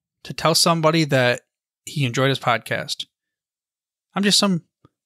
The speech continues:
lowly dude in a in the closet of my bedroom recording this episode, and I get this person from,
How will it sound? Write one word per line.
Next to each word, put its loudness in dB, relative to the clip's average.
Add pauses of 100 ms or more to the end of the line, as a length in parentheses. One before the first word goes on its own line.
(160)
lowly 4
dude 4
in 2
a -4 (560)
in -8
the -12
closet 0
of 0
my 4
bedroom 0
recording 2
this 4
episode, 2
and -2
I 0
get 0
this 0
person 0
from, -4